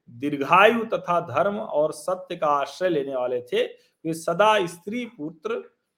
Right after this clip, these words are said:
स्त्री पुत्र और पौत्र के साथ, आदि के साथ, परिवार के साथ सुख से रहते थे। अब जाहिर है कई चीजें भी बहुत साफ तौर पर दिखती हैं, जाति विष भी दिखता है, घृणा भी दिखती है,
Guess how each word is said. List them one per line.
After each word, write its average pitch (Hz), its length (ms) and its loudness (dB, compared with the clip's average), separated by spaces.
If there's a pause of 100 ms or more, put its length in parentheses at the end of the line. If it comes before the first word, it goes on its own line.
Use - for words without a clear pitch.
(200)
स्त्री 226 560 -2
पुत्र 214 280 -2
और 190 280 2
पौत्र 185 360 0
के 165 160 -6
साथ, 165 360 0
आदि 160 280 -2
के 165 180 -8
साथ, 170 340 -2
परिवार 143 480 -4
के 143 60 -6
साथ 190 220 -6
सुख 202 360 -10
से 185 260 -8
रहते 127 420 -6
थे। 113 240 -14 (1040)
अब 120 100 -16
जाहिर 139 340 0
है - 220 -12 (1000)
कई 131 200 0
चीजें 135 320 -8
भी 127 80 -6
बहुत 123 320 -6
साफ 135 320 -2
तौर 127 140 0
पर 123 180 -8
दिखती 113 360 -14
हैं, 127 340 -18
जाति 113 320 -6
विष 113 320 -6
भी 127 140 -10
दिखता 120 380 -4
है, 120 160 -2
घृणा 117 300 -2
भी 117 140 -2
दिखती 117 380 -8
है, - 220 -14